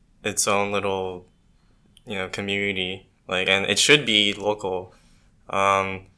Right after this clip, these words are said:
and I don't think it makes sense to kind of have the same, quote, message to every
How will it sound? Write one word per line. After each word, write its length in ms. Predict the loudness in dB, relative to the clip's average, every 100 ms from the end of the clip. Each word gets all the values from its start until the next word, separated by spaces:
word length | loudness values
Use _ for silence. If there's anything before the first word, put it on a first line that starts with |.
| _ _
and 140 | 6 8
I 80 | 8
don't 140 | 8
think 180 | 4 4
it 80 | 4
makes 220 | 4 4
sense 380 | 4 4 2 -2 0
to 460 | 0 0 -2 -4 -8 _ _ _ -2
kind 180 | 4 6
of 260 | 6 4
have 300 | 4 6 6
the 80 | 4
same, 500 | 2 4 2 2 -2
quote, 320 | -2 0 2
message 680 | 2 0 2 -2 -2 -6 -8 _ _ _ _ -6 -2
to 520 | 0 0 -2 -6 -14 _ _ _ _ _ _ -2
every 600 | 0 0 0 -2 -4